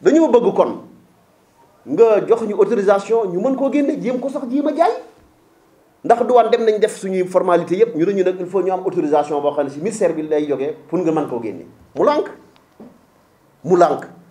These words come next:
Loola lañ ca perte, kenn xamul ni mu toll. Xoolal, pendant trois mois, camion yu taxaw, bët bu yàlla sàkk nga fay vingt-cinq mille francs. Xoolal loolu. Ci ay frais magasinage ak ay frais sur le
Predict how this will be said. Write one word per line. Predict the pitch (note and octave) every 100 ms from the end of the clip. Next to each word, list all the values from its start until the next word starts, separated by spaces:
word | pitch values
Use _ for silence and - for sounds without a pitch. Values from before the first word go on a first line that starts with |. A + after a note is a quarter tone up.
| _ _ _ _ _ _
Loola | A#2 F3+ F#3+
lañ | F3+ F3+
ca | F3
perte, | - -
kenn | D#3+ E3
xamul | D#3+ D3
ni | C#3
mu | A#2+
toll. | A2 F2 -
Xoolal, | F3+ G3 G3 F#3 - _ _ _
pendant | F3+ F#3+ E3+ D#3+
trois | F3 F3+ D3+
mois, | B2 G2 - - _ _ _ _ _ _ _ -
camion | G3+ G3 E3+
yu | D#3
taxaw, | D#3+ C#3+ C3
bët | A#2 D#3+
bu | D#3+ F#3 -
yàlla | D#3+ F3
sàkk | E3 D#3 D#3
nga | D3
fay | D3
vingt-cinq | B2+ A#2+ A#2
mille | G2+
francs. | F#2+ D2+ - _ _ _ _
Xoolal | D#3 C#3+
loolu. | A#2 F2+ - - _ _ _ _ _ _ _ _ _ _ _ _ _ _ _
Ci | - F#3
ay | D#3+
frais | C#3+ E3+ C#3
magasinage | B2+ B2 B2+ A#2+ A#2 A#2
ak | B2
ay | B2+
frais | B2+ B2+ B2 A#2
sur | C3
le | B2+ B2+